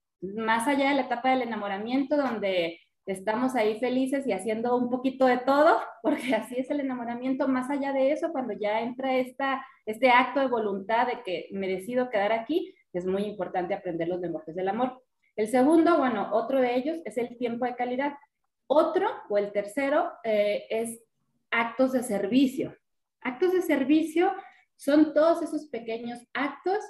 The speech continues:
que, o acciones que le pueden facilitar a la persona la vida. O sea, eh, por ejemplo, el, el sacar la basura,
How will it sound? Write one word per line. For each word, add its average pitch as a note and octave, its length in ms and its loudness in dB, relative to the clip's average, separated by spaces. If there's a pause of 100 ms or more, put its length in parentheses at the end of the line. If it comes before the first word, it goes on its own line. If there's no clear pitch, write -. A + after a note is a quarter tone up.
(460)
que, A3 640 -2
o G#3 140 -2
acciones D4+ 640 0 (420)
que A#3 80 -2
le A#3 100 0
pueden B3 260 -4
facilitar G#3+ 680 -4
a A3 400 0
la F#3+ 200 -4
persona B3 500 -2
la A3+ 100 2
vida. F3+ 280 0 (540)
O F#3+ 80 -12
sea, F#3 300 -2 (400)
eh, G3+ 460 0
por G3+ 120 0
ejemplo, G3 720 -2
el, D#3+ 340 -4
el F#3+ 140 -6
sacar G3+ 240 -4
la A3+ 120 2
basura, A3 840 -2